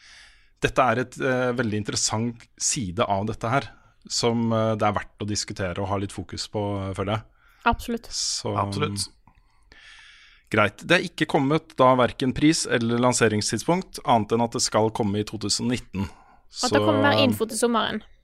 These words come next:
Speaker 1: nettopp. Etter det da,
Speaker 2: Mhm.
Speaker 1: sikkert.
Speaker 2: Ja.
Speaker 3: Kan vi, kan vi prate litt om den pressekonferansen?
Speaker 1: Det kan vi
Speaker 3: Fordi
Speaker 1: godt.
Speaker 3: det var litt morsomt. For jeg satt og så på den live, og tenkte liksom,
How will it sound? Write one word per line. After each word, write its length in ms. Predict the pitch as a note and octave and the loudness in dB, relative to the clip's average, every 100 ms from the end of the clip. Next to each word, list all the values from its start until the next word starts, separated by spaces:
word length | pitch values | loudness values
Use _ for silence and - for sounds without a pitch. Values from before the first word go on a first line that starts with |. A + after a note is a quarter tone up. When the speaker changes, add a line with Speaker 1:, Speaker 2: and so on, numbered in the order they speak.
| _ _ _ - | _ _ _ -6
Speaker 1:
nettopp. 400 | A2+ - E2+ - - - | -4 -4 -10 -10 -20 -2
Etter 220 | A2+ B3 F#2 | -2 0 -4
det 80 | |
da, 80 | A#2 | -4
Speaker 2:
Mhm. 80 | G2+ | -6
Speaker 1:
sikkert. 460 | F2+ F2 - - - _ _ - - | -8 -12 -14 -14 -14 _ _ -16 -10
Speaker 2:
Ja. 60 | D#4+ - | -6 2
Speaker 3:
Kan 140 | C3+ | 2
vi, 580 | F3 F3+ - D#3+ D3 E3 | 2 0 -4 -12 -10 -4
kan 140 | D3+ | -2
vi 80 | D#3+ | 0
prate 260 | D#3 C3+ D3 | 2 2 2
litt 280 | D3+ - - | -2 -6 -6
om 120 | C3+ | -2
den 120 | C3+ | 0
pressekonferansen? 760 | C#3 - - A2 G#2+ G2 B2+ - _ _ _ _ | 0 -6 -6 -4 -4 -4 -6 -10 _ _ _ _
Speaker 1:
Det 60 | - - - | -20 -20 -10
kan 120 | - B2+ | 2 6
vi 60 | |
Speaker 3:
Fordi 120 | C3 | 8
Speaker 1:
godt. 380 | F3 - - - - - | 8 4 -6 -12 -16 0
Speaker 3:
det 140 | C3+ B2 | 2 6
var 180 | A#2+ B2+ | 6 6
litt 120 | B2+ | 0
morsomt. 540 | B2 G#2 G2 - - - _ | -4 -4 -6 -10 -12 -18 _
For 140 | - B2+ | 0 4
jeg 140 | B2 | 6
satt 140 | B2 A#2+ | 4 -2
og 60 | B2 | -2
så 100 | G#2+ | 0
på 120 | A2+ | 0
den 280 | A#2 A#2 A#2+ - | -2 -4 -4 2
live, 300 | C#3 G#3+ - - _ _ _ _ _ _ _ - _ _ - | 2 2 -8 -20 _ _ _ _ _ _ _ -20 _ _ -6
og 100 | B2 | 0
tenkte 280 | D#3+ A2+ C3 | 0 2 0
liksom, 380 | C#3 C#3 D3 | 4 4 2